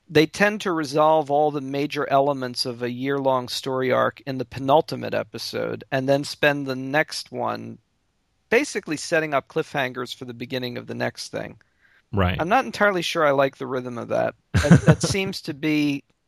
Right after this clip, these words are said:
Speaker 1: pretty much a given.
Speaker 2: That's their thing.
Speaker 1: Yeah,
Speaker 2: Yeah.
Speaker 1: so that means that next week it's gonna be probably more of a, "Okay, well, let's take stock," and then all of a sudden a few bizarre things are gonna happen in the last two minutes, and the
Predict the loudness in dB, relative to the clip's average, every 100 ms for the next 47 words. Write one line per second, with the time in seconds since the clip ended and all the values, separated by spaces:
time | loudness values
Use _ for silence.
0 | -4 -2 -2 -4 0 0 2 2 2 4
1 | 2 4 2 -2 -2 4 4 2 2 4
2 | 4 4 0 -6 -6 -8 -2 -2 -2 -6
3 | -4 -2 -4 -6 -20 _ -8 -6 -4 -4
4 | -2 -2 -2 -2 0 4 4 2 -6 -4
5 | -2 -2 0 -2 -2 -2 0 0 0 -4
6 | -4 -4 -4 -2 -4 0 2 2 -2 -6
7 | -4 -2 2 2 0 -2 4 4 2 -4
8 | -12 -14 -20 -20 -18 -10 -4 0 0 2
9 | 6 6 4 -2 -8 -8 -6 -2 -2 -2
10 | -4 -8 -4 -2 -2 -4 -10 -8 -6 -6
11 | -8 -10 -4 -2 -2 -2 -8 -12 _ _
12 | _ -8 -2 -2